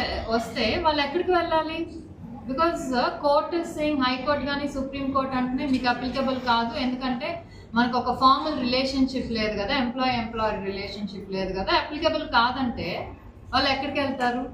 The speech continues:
మన కోసం ఫైట్ చేసే వాళ్ళు ఎక్కడికి వెళ్తారు? So it has to be applied for even political parties and ఏదైతే అసోసియేషన్స్, బార్ అసోసియేషన్స్ ఉన్నాయో దాని, దాని మీద డిస్కషన్ ఈరోజు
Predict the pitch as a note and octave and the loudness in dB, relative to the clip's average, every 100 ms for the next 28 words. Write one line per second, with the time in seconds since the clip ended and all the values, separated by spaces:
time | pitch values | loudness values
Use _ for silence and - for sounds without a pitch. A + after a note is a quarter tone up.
0 | G3+ G3+ C4 D4 D4+ E4+ E4+ D4+ C#4 D4 | -4 0 2 2 2 0 0 0 0 -4
1 | C#4+ D4+ D4+ C#4 C4 D4+ E4+ E4+ C#4+ G3 | 0 0 2 0 0 -2 0 0 0 -2
2 | E3+ - - - - - - E4 D#4 F3+ | -2 -2 -10 -10 -12 -12 -6 -2 -2 -2
3 | A#3+ A#3+ - - E4+ E4+ D#4+ A3+ - A#3+ | 0 2 0 -4 -4 0 2 0 0 0
4 | A#3+ - - - - - - B3 A#3+ C4 | 0 -2 -10 -14 -14 -16 -8 0 2 2
5 | C4+ E4+ C4 B3 A#3+ - C#4+ - A#3+ A3 | 2 -2 2 2 2 0 -2 -2 2 2
6 | A3 D4+ D#4 - - G#3+ D4+ - - - | 0 -4 -6 -6 -4 -2 -2 -2 -8 -12
7 | - - - - A3 B3+ C4 C4 D4+ B3 | -12 -12 -14 -6 0 2 2 0 0 0
8 | A3+ B3+ B3+ B3+ B3 B3 F#3+ G#3+ A3 A#3 | 0 -2 0 0 0 0 2 0 2 0
9 | A#3 G#3+ G#3+ G#3 G3+ G3 F#3+ G3 F#3+ F#3 | -2 -2 -2 -4 -4 -2 0 2 0 0
10 | F#3 F#3 - G#3 G#3 G#3+ A#3 C#4 G3 G3+ | 0 -2 -2 0 0 0 -2 -2 -2 -4
11 | - A3 F#3 - - - F#3+ F#3+ G#3+ | -6 -8 -10 -14 -16 -12 -4 -4 -2